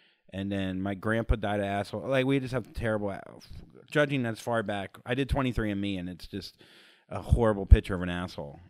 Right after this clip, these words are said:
And, uh, and so we all have bad assholes, and, and I get scared, and that's actually something that could kill me. But for some reason, I don't, that, aids would keep me up at night. Like a, like a foreign, like, s-, fear,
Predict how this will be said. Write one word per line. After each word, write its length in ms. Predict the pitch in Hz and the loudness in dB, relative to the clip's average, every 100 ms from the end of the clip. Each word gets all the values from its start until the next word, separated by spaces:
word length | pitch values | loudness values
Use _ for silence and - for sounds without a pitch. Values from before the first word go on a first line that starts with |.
| - | -8
And, 260 | 123 123 120 | 0 2 4
uh, 340 | 110 107 104 98 - - _ _ - | 4 2 -2 -6 -16 -20 _ _ -12
and 240 | 127 127 - | -6 -4 -2
so 120 | 135 | 4
we 120 | 143 | 6
all 80 | 156 | 6
have 80 | 135 | 6
bad 200 | 143 143 | 4 6
assholes, 540 | 123 135 - 180 185 151 | 4 2 2 0 0 -2
and, 220 | 135 120 _ _ - | -2 -4 _ _ -12
and 240 | 120 127 | -6 -4
I 200 | 120 123 | 0 0
get 200 | 139 180 | 0 -2
scared, 460 | - - 127 147 185 | -4 -2 2 4 2
and 100 | 139 | 2
that's 180 | 135 160 | 2 2
actually 300 | 170 151 165 | 2 0 -4
something 340 | - 151 139 139 | -2 -4 -2 -2
that 160 | 123 | -4
could 280 | - 156 131 | -2 -2 -2
kill 260 | - 127 127 | -6 -4 -4
me. 320 | 101 92 123 107 _ _ _ | -6 -8 -14 -16 _ _ _
But 120 | 131 127 | -6 -4
for 80 | 131 | -2
some 300 | 156 151 147 | 0 0 2
reason, 260 | 143 135 | 0 0
I 80 | 120 | 0
don't, 240 | 127 127 - 113 | 0 -2 -8 0
that, 220 | 135 143 - _ - | 0 0 -6 _ 0
aids 340 | 165 190 170 123 | 4 4 4 0
would 160 | 117 | -6
keep 160 | - 120 | -4 -4
me 140 | 113 | -2
up 160 | 104 - | -4 -4
at 100 | 104 | -4
night. 340 | 104 95 90 | -4 -6 -6
Like 200 | 135 127 | -2 0
a, 320 | 127 117 110 - - _ - - | 2 0 -2 -14 -20 _ -10 -4
like 160 | 127 | -2
a 80 | 131 | -2
foreign, 680 | - 156 160 160 156 147 139 | 2 4 6 8 6 6 2
like, 160 | 127 107 | 0 -4
s-, 220 | - - _ | -10 -10 _
fear, 680 | - 151 147 127 117 107 | -8 0 2 2 0 -4